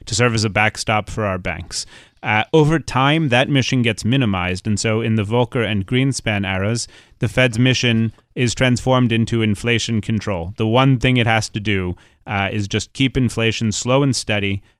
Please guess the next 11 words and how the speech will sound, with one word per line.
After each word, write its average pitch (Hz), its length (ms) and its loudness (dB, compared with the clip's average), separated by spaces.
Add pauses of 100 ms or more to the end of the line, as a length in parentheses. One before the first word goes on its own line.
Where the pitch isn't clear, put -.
and 107 160 0
that 123 220 2
will 120 220 2
guarantee 117 480 -2
financial 127 480 -2
stability. 117 680 -2
It - 60 -10
will 98 140 -6
guarantee 104 420 -4
broad 104 320 -4
prosperity. 123 720 0